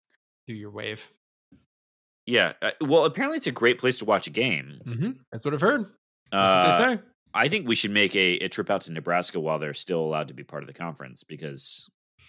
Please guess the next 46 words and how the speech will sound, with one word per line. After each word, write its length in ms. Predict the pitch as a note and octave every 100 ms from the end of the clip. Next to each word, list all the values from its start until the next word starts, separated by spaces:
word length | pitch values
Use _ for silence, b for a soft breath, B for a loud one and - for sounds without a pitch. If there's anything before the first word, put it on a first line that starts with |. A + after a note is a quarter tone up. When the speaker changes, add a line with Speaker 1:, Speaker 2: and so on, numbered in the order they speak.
| B B B B _ -
Speaker 2:
I 80 | E2+
mean, 260 | D#2 D2 - B B B _ _ _ b b b _ B B B B - -
Speaker 1:
I'm 120 | E3
down 240 | F#3+ G#3 G3
for 100 | F#3+
that. 400 | F3 C3 - F3
I, 400 | F3 F3 G3+ A3+ A3+
I 200 | F3 G#3+
had 320 | G3+ G#3 G#3+
a 80 | F3+
planned 360 | - E3+ F3
trip 220 | E3 F3 F3+
out 160 | E3
to 60 | D3+
Kinnick 400 | E3 E3 G3 - - _
one 200 | D#3+ E3
year 260 | D#3+ G3+ G#3+
when 140 | D3+ C3
I 60 |
was 120 | C3
living 180 | C#3 C#3
in 60 | C#3
Chicago, 600 | C3 D#3 D3+ D#3 F3+ G3
and 420 | C3+ B2+ B2+ A#2+
we 80 | A2+
canceled 440 | C3 C#3 C3+ D#3
it 160 | F3 F3+
at 120 | C3+
the 60 | B2+
last 300 | C3 B2+ C3+
minute, 300 | C3+ G3+ -
and 140 | C#3
it 60 | C3
was 140 | C3 A2
the 80 |
right 240 | A#2+ B2+ C3
decision 420 | C3 C3+ A#2+ D3
because 280 | C#3+ A#2 C3
M 140 | B2
S 180 | A#2+ -
U 100 | A2+
got 140 | G#2+ -
housed 880 | - - - D#3 A3 G3+ - - B2+
in 60 |
that 220 | A#2 A2 A2
game, 240 | G#2